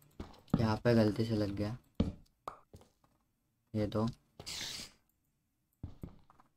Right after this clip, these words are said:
थोड़ी जल्दी यहाँ पे,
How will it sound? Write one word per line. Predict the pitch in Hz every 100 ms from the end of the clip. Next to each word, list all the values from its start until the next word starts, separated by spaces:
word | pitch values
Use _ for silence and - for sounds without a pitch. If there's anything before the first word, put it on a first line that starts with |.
| _ -
थोड़ी | - 120 117
जल्दी | 113 107 110 113 - - _ _ - _ _ _ _ _ _ _ _ _ _ - - - _ _ _ _ _ _ -
यहाँ | 101
पे, | 95